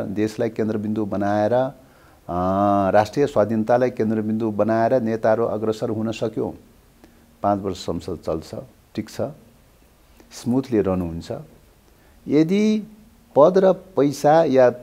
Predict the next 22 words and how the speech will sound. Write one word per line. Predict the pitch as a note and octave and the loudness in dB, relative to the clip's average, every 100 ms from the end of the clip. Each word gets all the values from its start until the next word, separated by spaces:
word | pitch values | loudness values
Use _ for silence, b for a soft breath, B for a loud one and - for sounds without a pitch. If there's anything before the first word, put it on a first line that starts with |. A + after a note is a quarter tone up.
| - | -12
प्रतिष्ठाको | - - - C#3 - D#3+ D3+ | -10 -10 -10 -4 0 2 0
विषय, | A#2 A2+ - B2+ C3+ - | -4 -4 0 2 0 2
पदको | D#3 F3 E3+ | 2 2 -2
विषयलाई | C#3 B2+ A#2 A#2 | -2 -2 0 0
मात्रै | A2 D3+ G3+ G#3 | 0 -2 0 -2
केन्द्रबिन्दु | D#3+ C3+ B2 A#2+ A2+ | 0 0 -2 -2 -4
बनाएर | G2+ F#2+ G2 F#2+ | -4 -2 0 0
सोच्न | F#2 - - F#2 | -2 -8 -12 -12
थाल्यो | E2 D2 E2 E2+ | -10 -10 -8 -10
भने | D2 B1 B2+ D#3 - b b b b | -10 -12 -12 -12 -16 b b b b
एकले | D3 D3+ C3 | 0 2 0
अर्कोलाई | F#2+ G2+ F2+ | 0 0 -2
निषेध | E2+ F2+ A2+ A2 | -2 -4 -6 -6
गर्ने, | A#2 D#3+ | -6 -6
एकले | - A#2+ G2+ | -8 -2 0
अर्कोलाई | F2 F2+ D#2+ | 0 -2 -4
समाप्त | - G2+ G#2+ G#2+ | -4 -2 -2 -2
गर्ने, | A#2 A#2+ D#3+ E3 - _ | -2 -2 -4 -8 -16 _
एकले | A2+ B2+ | -4 0
अर्कोलाई | G2+ - F#2 D#2+ | 0 0 -2 -2
विस्थापित | E2+ - A2 A#2 B2 | -6 -4 -4 -4 -4
गर्ने, | A2 A#2+ D#3+ | -2 -2 -6